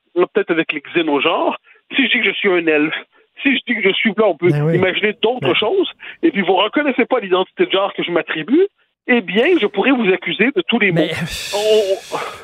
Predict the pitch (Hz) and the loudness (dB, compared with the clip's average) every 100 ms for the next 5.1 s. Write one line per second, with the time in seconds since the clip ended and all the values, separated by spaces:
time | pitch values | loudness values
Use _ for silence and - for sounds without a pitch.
0 | - - 214 220 269 330 220 196 185 214 | -20 -4 2 4 4 4 2 2 2 2
1 | 226 170 147 160 180 185 170 143 127 165 | 4 4 4 2 2 4 2 2 0 0
2 | 165 120 107 - - - 143 - - - | 2 0 0 -6 -4 -2 -4 -6 -20 -20
3 | - 160 147 160 - _ _ 220 - - | -4 -2 0 -2 -10 _ _ -2 -2 0
4 | 254 285 - 156 156 139 - - 180 - | 2 2 0 -2 -2 -6 -14 -12 -12 -14